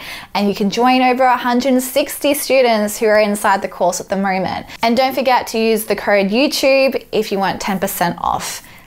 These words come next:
at checkout. So firstly, what is the difference between a continuous light and a strobe light?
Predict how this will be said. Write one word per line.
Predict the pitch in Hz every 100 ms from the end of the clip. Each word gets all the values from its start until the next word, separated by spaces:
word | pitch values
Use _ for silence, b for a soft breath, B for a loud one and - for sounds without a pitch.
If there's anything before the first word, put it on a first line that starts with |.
| -
at | - -
checkout. | - - - - - - - -
So | - 233
firstly, | 247 247 254 233 202
what | 190 180 208
is | 226 233
the |
difference | 226 202 214 202
between | - 208 202 202 202
a | - 180
continuous | 185 175 - 311 330 208 -
light | 190 170 - -
and | 190 185
a | 196
strobe | 175 - - 196 175
light? | 123 -